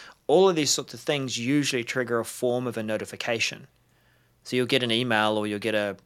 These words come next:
a ping somewhere in an office or, uh, you know,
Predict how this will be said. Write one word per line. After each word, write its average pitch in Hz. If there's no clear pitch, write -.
a 104
ping 120
somewhere 110
in 101
an 113
office 110
or, 101
uh, -
you 190
know, 107